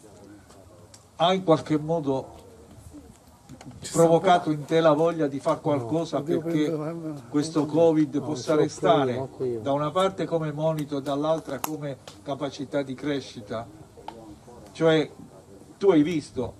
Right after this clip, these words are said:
abbiamo scoperto tutti insieme la tragedia di non essere capaci di avere una mascherina, di non poter produrre gli enzimi per i tamponi.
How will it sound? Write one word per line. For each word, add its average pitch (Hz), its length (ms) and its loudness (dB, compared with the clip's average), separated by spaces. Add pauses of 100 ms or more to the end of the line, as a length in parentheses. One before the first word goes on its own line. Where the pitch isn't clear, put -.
abbiamo 190 380 2
scoperto 185 540 0
tutti 185 280 -8
insieme 143 480 -2
la 151 160 0
tragedia 147 760 -4
di 143 140 -6
non 190 180 -4
essere 190 280 -4
capaci 190 400 -4
di 175 80 -4
avere 185 220 2
una 180 160 -4
mascherina, 175 880 -8
di 165 120 -10
non 196 180 -6
poter 196 320 -2
produrre 196 480 0
gli 180 80 -4
enzimi 185 460 -8
per 165 180 -6
i 175 60 -10
tamponi. 156 800 -2